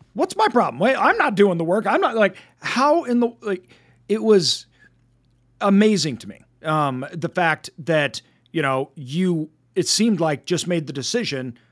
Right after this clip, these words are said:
"Oh no, it's not going to be more complicated. I don't need to be Harvard educated. I don't need to know all these people.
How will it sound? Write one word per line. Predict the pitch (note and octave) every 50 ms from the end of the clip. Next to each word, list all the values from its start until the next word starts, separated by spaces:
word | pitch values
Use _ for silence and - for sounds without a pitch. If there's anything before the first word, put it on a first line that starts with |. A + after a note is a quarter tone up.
| _ _ _ _ _ _ _ _ -
"Oh | A#3+ B3
no, | A#3+ A#3 G#3 D3+ A#2 G#2+ - -
it's | F3+ D#3+ - - - - _ _ -
not | D#3 F#3+ G3+ A3 A3 A3 E3+
going | G#3 A3+ A3+ G#3 E3+
to | E3+
be | D3+ D#3+
more | D#3 D3+ D3 C3+
complicated. | - C#3 C3 A#2 - - C3+ C#3 D#3+ -
I | F3 D#3+
don't | E3 G3 G#3 F#3 F3+
need | G3 G#3+ G#3 F#3 D#3+
to |
be | - E3+ E3 D#3
Harvard | D#3 D3 - E3+ E3 C#3 B2+ C3+ C3 B2+
educated. | A#2+ A2+ A#2 A2 - C3 B2 A#2+ B2 B2 - - - - -
I | D3
don't | E3+ F#3 G3 F3+ E3 F3
need | G3+ G#3+ G3 -
to | - D#3
know | E3 D3+
all | D3 D3+ D3+ C#3
these | C3+ B2+ A#2 -
people. | - A3 G#3 - B2+ B2 C3+ -